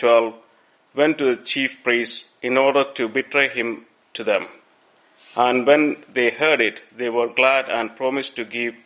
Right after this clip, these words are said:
him money. And he sought an opportunity to betray him.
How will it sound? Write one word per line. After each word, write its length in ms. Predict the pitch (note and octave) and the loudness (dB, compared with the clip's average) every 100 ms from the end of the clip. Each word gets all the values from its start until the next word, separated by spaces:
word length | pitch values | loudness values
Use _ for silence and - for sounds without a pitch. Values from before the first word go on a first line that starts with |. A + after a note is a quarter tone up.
| _ | _
him 160 | - G#2 | -12 -4
money. 360 | A2+ G#2 G2 - _ _ _ _ _ _ - | -2 0 -2 -8 _ _ _ _ _ _ -2
And 340 | A#2 A#2+ A#2 - - | 2 2 0 -8 -10
he 100 | A#2 | -8
sought 420 | - - D#3 D#3 - | -4 0 2 0 0
an 180 | B2 | 2
opportunity 800 | A#2+ B2 B2+ - C3+ B2+ C3 A#2+ A#2+ | 2 2 -2 -2 -4 -4 -6 -8 -8
to 100 | B2 | -12
betray 380 | G#2+ A#2+ B2+ A2+ | -6 -4 0 -2
him. 260 | G2 D2 | -2 -12